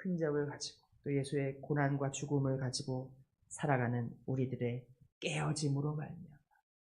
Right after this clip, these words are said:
우리의 낡아짐으로 말미암아 오늘 우리의 가정 안에 생명이 충만하며 우리 교회 안에 생명이 충만하게 되는 줄로 믿습니다.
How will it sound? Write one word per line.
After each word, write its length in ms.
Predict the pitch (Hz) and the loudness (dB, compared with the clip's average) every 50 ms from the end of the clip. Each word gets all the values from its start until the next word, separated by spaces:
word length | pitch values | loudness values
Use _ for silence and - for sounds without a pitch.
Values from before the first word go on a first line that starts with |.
| _ _ _ _ | _ _ _ _
우리의 760 | - 170 170 175 170 170 170 170 170 170 165 165 165 - - - | 0 4 6 6 8 8 8 8 8 8 8 6 4 0 0 2
낡아짐으로 720 | 165 160 170 165 165 170 165 165 170 170 165 165 160 170 | 4 6 6 8 8 8 6 6 4 2 2 2 2 0
말미암아 540 | 160 151 143 139 143 - - - - 156 165 165 - _ _ _ _ - - - _ _ _ _ _ _ _ _ _ _ _ _ _ _ _ _ _ | 0 -2 -4 -6 -8 -10 -12 -14 -16 -16 -18 -18 -20 _ _ _ _ -20 -20 -20 _ _ _ _ _ _ _ _ _ _ _ _ _ _ _ _ _
오늘 140 | - 135 127 | -8 -6 -4
우리의 320 | 123 123 123 131 127 123 127 | -4 -2 -2 -2 -2 -4 -4
가정 320 | - - 127 - 131 127 | -6 -8 -6 -4 -4 -2
안에 200 | 123 120 120 117 | -2 -2 -2 -4
생명이 480 | 113 - 143 139 127 123 120 123 123 123 | -4 -6 -6 -4 -4 -4 -6 -6 -8 -10
충만하며 500 | - - - 131 127 127 127 135 131 143 - - _ _ _ _ _ _ _ _ _ - | -12 -10 -10 -8 -8 -10 -10 -12 -14 -16 -18 -20 _ _ _ _ _ _ _ _ _ -12
우리 280 | 151 156 156 156 156 156 - | -8 -6 -4 -4 -6 -6 -8
교회 340 | - 170 156 160 170 170 165 | -6 -2 -2 0 2 0 0
안에 380 | 160 151 151 151 160 156 147 - | 0 -2 -4 -6 -8 -10 -12 -16
생명이 580 | - - - 160 147 143 139 127 123 139 143 143 143 - _ _ | -20 -16 -12 -10 -8 -8 -8 -8 -10 -12 -14 -14 -16 -20 _ _
충만하게 1400 | - - - 139 131 127 127 135 - _ _ _ _ _ _ _ _ _ _ - 165 160 - 135 135 127 131 135 - - _ _ - | -16 -12 -10 -10 -10 -10 -12 -14 -18 _ _ _ _ _ _ _ _ _ _ -8 -6 -4 -2 -4 -4 -4 -6 -12 -18 -20 _ _ -2
되는 260 | 143 127 127 123 120 | 0 0 2 0 0
줄로 340 | - 123 123 127 - - - - - | -2 -4 -6 -6 -8 -8 -10 -12 -12
믿습니다. 420 | 120 120 - - - - - _ | -12 -10 -10 -12 -14 -16 -20 _